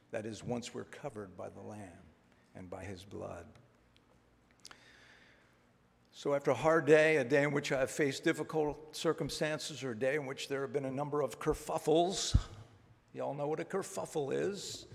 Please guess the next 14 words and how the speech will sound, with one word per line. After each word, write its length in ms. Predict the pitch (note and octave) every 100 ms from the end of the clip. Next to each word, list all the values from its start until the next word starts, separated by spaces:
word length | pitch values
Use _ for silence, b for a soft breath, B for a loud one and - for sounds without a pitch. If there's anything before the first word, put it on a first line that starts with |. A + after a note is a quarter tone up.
| B B B -
It's 200 | B2+ C3
very 320 | C3+ C3 D3+ D3+
disturbing, 800 | D#3+ - F#3 F3 C#3+ D#3 G3 F#3 - B B B B B B -
disturbs 500 | A#2 - D3+ C#3+ C#3+
the 140 | D3
equilibrium. 960 | D#3 D3+ D#3 E3 C3+ A#2+ A#2+ D3+ D#3+ - B B B -
Even 200 | A3+ F4+
if 100 | D#4+
I 100 | A#3
have 140 | F#3
just 220 | F3 F3+
one 340 | F3 F3 E3+ E3
big 320 | E3+ E3 D#3+
kerfuffle, 760 | - D#3+ - C#3+ - G#2+ G#2